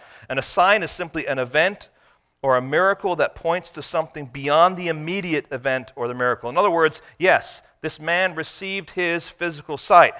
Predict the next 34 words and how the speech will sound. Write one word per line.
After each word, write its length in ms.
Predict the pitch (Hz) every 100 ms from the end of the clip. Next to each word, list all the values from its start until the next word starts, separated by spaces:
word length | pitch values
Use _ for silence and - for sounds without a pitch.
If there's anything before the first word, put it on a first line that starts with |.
| - -
but 100 | -
there's 140 | 156
something 500 | - 185 190 170 131 -
deeper 540 | 214 262 - 214 190
going 400 | 143 196 196 175
on 300 | 170 202 214
here 280 | 156 147 151
that 180 | 151 151
is, 220 | 147 - _ _ _ _ -
that, 220 | 156 151
that, 280 | 143 139 151
uh, 340 | 135 127 120 - _ - 147
Jesus 520 | 110 165 208 202 -
is 100 | 143
accomplishing 720 | 151 - 202 208 180 - 165 156
through 320 | - 185 180
this. 460 | 143 - - - -
It's 160 | -
not 340 | 139 208 196 -
just 240 | 208 -
about 340 | 175 170 160 156
a 80 |
man 400 | 147 175 170 113 - _ _ _ _ _ _ _
who 120 | - 156
received 560 | 147 - 202 202 185
his 400 | 185 180 170 160 _
sight, 440 | - 220 180 131 - -
physically 400 | - 185 180 160
speaking. 440 | 143 - 180 127 120
It 200 | 175 196
is 140 | 151
about 320 | 165 170 165
a 40 | 151
man 520 | 160 196 180 127